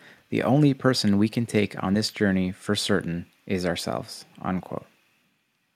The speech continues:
It's so tempting. We get to step twelve and we're like, "Everybody should know about this." The people you care about, that's a heart-, it's kind of a little bit heartbreaking, hon-, honestly, sometimes.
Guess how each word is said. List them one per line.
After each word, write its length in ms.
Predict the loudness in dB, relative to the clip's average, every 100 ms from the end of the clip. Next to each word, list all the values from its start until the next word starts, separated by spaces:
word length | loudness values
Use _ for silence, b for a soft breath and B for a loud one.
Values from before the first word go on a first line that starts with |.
| _ _ _ _ -8
It's 200 | -4 0
so 200 | 6 6
tempting. 720 | 6 2 4 4 4 2 0 B B B B
We 120 | 8
get 160 | 10 10
to 100 | 6
step 300 | 6 6 6
twelve 340 | 6 8 8
and 160 | 6 4
we're 100 | 6
like, 260 | 6 8 10
"Everybody 560 | 12 12 12 12 12
should 200 | 10 8
know 300 | 10 10 12
about 240 | 12 10 10
this." 480 | 8 8 6 -4 -8 _ -10
The 180 | -6 4
people 280 | 6 6
you 140 | 4 2
care 360 | -2 -2 0
about, 340 | 4 8 8 6
that's 220 | 2 2
a 60 | 4
heart-, 200 | 4 2
it's 100 | 4
kind 200 | 6 6
of 80 |
a 40 | 8
little 220 | 8 8
bit 140 | 6
heartbreaking, 560 | 8 6 6 4 4 2
hon-, 320 | 4 2 0 2
honestly, 380 | 2 4 2
sometimes. 720 | 4 2 4 2 2 0 -6